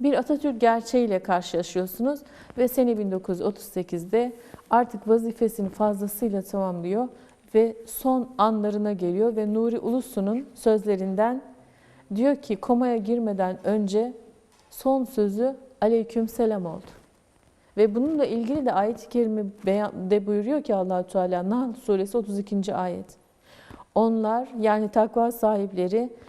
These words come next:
meleklerin 'Selam sizin üzerinize olsun, selamun aleyküm, yapmış olduğunuz iyi işlere karşılık cennete girin.' diyerek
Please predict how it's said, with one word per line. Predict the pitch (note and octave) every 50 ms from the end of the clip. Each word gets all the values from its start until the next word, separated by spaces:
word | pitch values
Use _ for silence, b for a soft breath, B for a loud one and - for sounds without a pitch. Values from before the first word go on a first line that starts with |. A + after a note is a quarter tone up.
| B B B
meleklerin | G3+ G#3+ A3+ A#3 A#3+ B3 A#3+ A#3+ B3 A#3+ B3 C4 C4+ C4
'Selam | C4 - B3+ B3 A#3+ C4 C4+ C4+ C4
sizin | A#3+ A#3 A3+ B3 A#3+
üzerinize | - A3+ A3+ G#3+ A#3 A#3+ A#3+ A#3 A#3+ A#3+ B3+
olsun, | C#4 A#3+ G#3 G3 G3 - - - D#3+ E3+ E3 - - b b b b b
selamun | b - - B3+ B3 B3+ C4 B3+ B3 A#3+
aleyküm, | A3 - - G#3+ A#3+ C#4 C4+ - - - G3+ G3+
yapmış | A3 A3+ - - A#3+ C4+ - C#4
olduğunuz | B3 A#3+ A#3 G#3+ A#3 A3+ A3+ A3+ - -
iyi | A#3+ B3
işlere | G3+ G#3+ - - B3 A#3 B3+ C4 A#3+
karşılık | B3+ A#3+ A3 G#3+ G#3+ - A3 A#3 B3+ - -
cennete | - G#3+ A3 A3+ A3+ A#3 A#3 D4 C#4+
girin.' | A#3+ A3 A3 G#3 G#3 G3 F#3
diyerek | A3+ B3 B3 A3+ A3+ B3